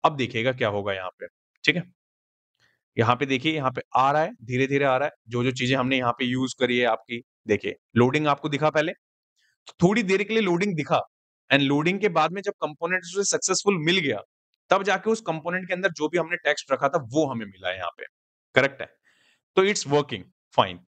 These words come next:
अब इसके बाद में नेक्स्ट, अगर मैं यहाँ से, मानिए मैं कुछ रिटर्न ही नहीं करवाऊँ, ठीक है,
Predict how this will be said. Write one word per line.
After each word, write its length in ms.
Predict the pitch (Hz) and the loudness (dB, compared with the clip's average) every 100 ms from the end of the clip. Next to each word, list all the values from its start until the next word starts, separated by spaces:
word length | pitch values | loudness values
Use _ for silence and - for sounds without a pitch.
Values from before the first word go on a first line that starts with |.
| _ - - _ _ _ - | _ -20 -20 _ _ _ 0
अब 140 | 180 | 0
इसके 200 | 185 220 | -2 0
बाद 200 | 185 185 | 2 0
में 100 | 196 | -2
नेक्स्ट, 580 | 151 151 175 - - - _ _ _ - | -2 -2 -4 -12 -16 -18 _ _ _ 2
अगर 200 | 131 147 | 2 4
मैं 120 | 170 | 2
यहाँ 300 | 160 139 170 | 0 0 0
से, 160 | - 123 | 0 -4
मानिए 280 | 120 131 | -4 -4
मैं 100 | 156 | -6
कुछ 240 | 165 175 139 | -6 -6 -4
रिटर्न 220 | 127 143 | 0 0
ही 60 | 160 | 0
नहीं 140 | 156 | 0
करवाऊँ, 300 | 120 104 92 - _ _ _ _ _ _ _ _ _ _ _ _ _ - | -2 -2 -8 -10 _ _ _ _ _ _ _ _ _ _ _ _ _ -2
ठीक 100 | 135 | -2
है, 240 | 127 - | -2 -14